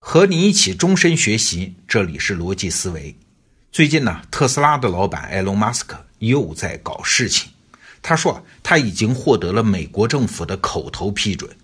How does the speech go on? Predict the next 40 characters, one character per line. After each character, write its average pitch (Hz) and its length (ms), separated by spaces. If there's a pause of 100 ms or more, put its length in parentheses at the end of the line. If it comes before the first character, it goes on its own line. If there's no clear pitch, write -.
(220)
要 123 160
在 113 140
纽 90 320
约 147 260
和 95 220
华 - 200
盛 180 220
顿 196 180
之 87 200
间 82 340
挖 135 220
一 123 100
条 98 240
隧 113 320
道， 175 260 (280)
建 95 280
一 85 40
条 82 260
超 185 400
级 78 200
高 - 260
铁， - 200 (480)
全 131 240
长 113 240
呢 135 200
是 - 120
二 123 240
百 80 120
二 214 180
十 101 140
英 135 240
里， - 200 (280)
将 117 180
来 104 140
只 80 180
需 - 220
要 101 80
二 120 200
十 165 160
九 - 220